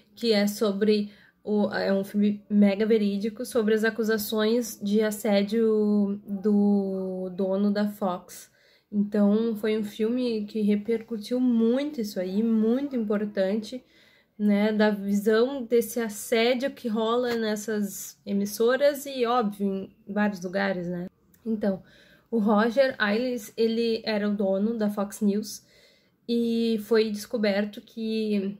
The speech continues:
né, não sei se todo mundo sabe a história, ele abusava de quase todas as funcionárias mulheres e assediava, era horrível. Então resolveram pegar a Charlize Theron,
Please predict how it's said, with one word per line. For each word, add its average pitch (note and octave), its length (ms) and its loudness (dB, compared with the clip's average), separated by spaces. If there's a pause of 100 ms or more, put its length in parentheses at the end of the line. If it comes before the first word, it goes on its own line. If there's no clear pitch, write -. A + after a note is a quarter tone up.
né, G3 320 -4
não A3+ 140 0
sei G#3 220 -2
se - 120 -10
todo G3+ 160 -6
mundo G3+ 220 0
sabe F#3+ 360 -6
a - 20 0
história, G#3 640 -2
ele G3+ 720 0 (220)
abusava G3 500 -2
de G3+ 220 -4
quase G3 400 -2 (180)
todas A3+ 460 0
as F#3 200 -6 (120)
funcionárias G3+ 560 -2
mulheres G3+ 760 0
e G3+ 220 0
assediava, G3+ 840 -2 (220)
era G3 220 2
horrível. G#3+ 480 2 (400)
Então A#3 320 0
resolveram B3 580 2
pegar G3+ 420 -2 (160)
a F#3+ 140 -10
Charlize G3+ 480 -4
Theron, D#4+ 460 0